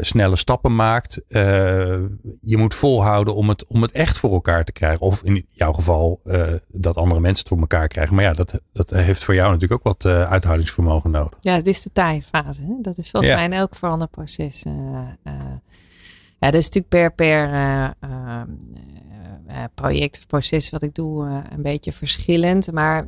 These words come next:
Speaker 2: hier komen een aantal dingen die wel heel erg belangrijk zijn. Is, eh, ik denk is, is, is een aantal. Ehm, mensen het vertrouwen geven dat ze het, eh,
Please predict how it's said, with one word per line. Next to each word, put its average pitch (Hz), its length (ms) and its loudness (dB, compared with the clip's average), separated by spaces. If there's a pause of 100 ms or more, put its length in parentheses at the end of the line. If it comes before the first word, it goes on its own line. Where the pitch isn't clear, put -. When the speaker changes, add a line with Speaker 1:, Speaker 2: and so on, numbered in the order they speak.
Speaker 2:
hier 165 260 -2
komen 190 300 2
een 185 100 -2
aantal 180 300 -2
dingen 180 220 0
die 180 100 -2
wel 170 160 2
heel 160 100 -2
erg 165 120 -4
belangrijk 165 480 0
zijn. 156 420 -2
Is, - 540 -2
eh, 139 1120 -6 (1040)
ik - 100 -10
denk 156 200 0
is, 156 140 -6
is, 135 400 -8
is 151 200 -6
een - 240 -6
aantal. 196 640 2 (680)
Ehm, 139 600 -6 (420)
mensen 190 320 2
het - 80 -10
vertrouwen 202 440 2
geven - 400 -6
dat 160 180 -2
ze - 200 -2
het, 156 260 -6
eh, 139 280 -8